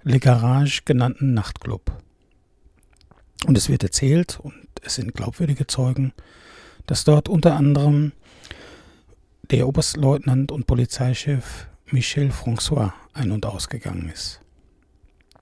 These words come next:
Der war damals zur Zeit der Militärs in Haiti keineswegs irgendjemand,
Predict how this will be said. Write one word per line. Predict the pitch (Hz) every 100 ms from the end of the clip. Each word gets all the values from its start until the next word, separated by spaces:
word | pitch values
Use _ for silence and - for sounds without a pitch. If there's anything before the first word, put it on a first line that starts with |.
| - -
Der | 131 127
war | 131 131 131 117
damals | - - 123 147 147 - - -
zur | - 110
Zeit | 127 131
der |
Militärs | 120 117 - 123 135 - - - - - _
in | 165 131
Haiti | 117 127 147
keineswegs | 123 - 131 123 139 127 -
irgendjemand, | 139 113 127 131 107 92 131 -